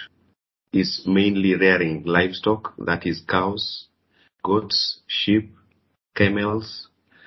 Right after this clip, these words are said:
And, uh, these are animals that they depend on for their well-being. That's economic.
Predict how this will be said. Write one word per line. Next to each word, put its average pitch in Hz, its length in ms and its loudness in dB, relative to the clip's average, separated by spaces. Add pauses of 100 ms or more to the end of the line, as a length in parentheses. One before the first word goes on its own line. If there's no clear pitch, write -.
(460)
And, 98 360 2
uh, 92 560 2 (140)
these 113 240 4
are 113 240 4 (320)
animals 95 560 0
that 87 200 -8
they 90 120 -4
depend 87 460 -6
on 73 340 -10 (500)
for 95 160 -2
their 82 480 -4 (680)
well-being. 95 520 0
That's - 240 -10
economic. 101 600 -4